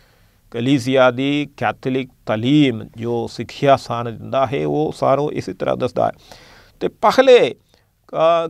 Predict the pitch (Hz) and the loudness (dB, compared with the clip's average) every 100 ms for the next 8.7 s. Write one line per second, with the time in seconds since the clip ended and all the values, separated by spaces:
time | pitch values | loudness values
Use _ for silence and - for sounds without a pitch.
0 | _ 170 208 208 - 147 147 165 175 143 | _ -4 -4 -6 -4 -4 0 2 2 0
1 | 135 143 120 104 123 113 139 147 143 135 | -2 -2 -4 -6 -8 -4 -2 -2 -2 -4
2 | 127 131 131 127 117 110 131 123 120 143 | -4 -6 -2 0 0 -4 -10 -6 -4 2
3 | 143 139 123 139 131 143 139 120 110 113 | 2 2 -2 -4 -2 0 0 0 -2 -2
4 | - 208 254 - - - _ - 151 170 | 2 4 2 -4 -20 -20 _ 2 6 8
5 | 175 180 - _ _ - 139 135 - 196 | 8 6 0 _ _ -8 2 2 2 -4
6 | - 160 160 165 - _ - 147 143 131 | -2 0 4 4 0 _ -8 -4 0 2
7 | 143 151 131 139 127 123 - - 110 151 | 2 0 -4 -8 -8 -10 -12 -10 -6 2
8 | 151 143 - 110 117 165 | 4 4 2 -10 -8 -10